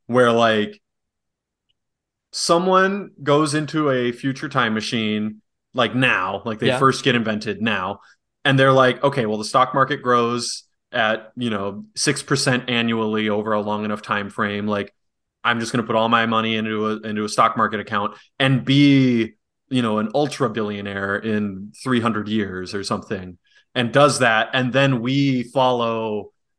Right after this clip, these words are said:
Speaker 1: the family of that person, like, at, of his descendants, and, like, the mythos of, like, no, there's this guy who, like, put a bunch of money in the, and, like, you know, maybe he was, like,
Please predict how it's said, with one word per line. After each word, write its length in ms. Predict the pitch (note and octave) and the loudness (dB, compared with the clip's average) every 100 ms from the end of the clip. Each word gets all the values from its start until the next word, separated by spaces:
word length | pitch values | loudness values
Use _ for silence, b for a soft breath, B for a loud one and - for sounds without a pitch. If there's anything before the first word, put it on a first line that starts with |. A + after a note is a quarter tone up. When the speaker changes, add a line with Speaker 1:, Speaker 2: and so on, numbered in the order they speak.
| - | -10
Speaker 1:
the 180 | A#2 B2 | -2 -2
family 1080 | - D#3 D3 C#3+ B2+ A2+ G#2+ G#2 G2+ G2 - _ _ - | 0 0 2 4 2 0 0 -2 -4 -8 -14 _ _ 4
of 200 | D3 C3 | 4 6
that 240 | C3+ B2+ | 4 2
person, 600 | - C3+ C3 C3 A2+ A2 | 2 2 2 0 -2 -2
like, 360 | A2 A2+ A2 G#2+ B2 A2 - | 0 0 0 -6 -16 -16 -6
at, 220 | B2 C3+ - | -4 -2 2
of 200 | D3 D3 | 2 2
his 180 | C#3+ C3 | 0 -2
descendants, 600 | C3 - C#3 C3+ B2+ A#2+ | -4 0 0 0 -4 -6
and, 140 | C#3 | -6
like, 200 | B2+ A#2+ - _ _ B2 | -4 -4 -8 _ _ -6
the 180 | C#3 | -2
mythos 720 | C#3+ D3 D#3+ D#3 C#3 B2 - D3 | 0 0 2 4 4 2 -2 -2
of, 160 | A#2+ | -2
like, 260 | C3+ B2 A#2 _ _ | -2 -2 -6 _ _
no, 160 | D3+ F#3 | -2 0
there's 200 | F3+ F3+ | 0 -2
this 160 | G3 | -8
guy 560 | - B2 B2+ E3+ F#3 F#3 | -8 -4 2 2 2 0
who, 120 | D#3 | -2
like, 280 | D3 C3+ C#3 | -2 -4 -4
put 160 | - E3+ | -6 -4
a 40 | |
bunch 200 | C#3+ E3+ | -6 -6
of 80 | D3+ | -6
money 360 | C3 E3 E3+ F3 | -4 -4 -4 -6
in 140 | E3+ | -6
the, 120 | F3 | -6
and, 160 | D#3 C#3+ | -4 -2
like, 240 | C#3+ C3+ - _ _ _ _ | -2 -4 -10 _ _ _ _
you 160 | F3+ F#3 | 0 2
know, 80 | E3+ | 6
maybe 300 | F#3 G3 F3 | 6 4 2
he 100 | F#3 | 2
was, 160 | E3+ D3+ | 2 2
like, 240 | D3+ | 0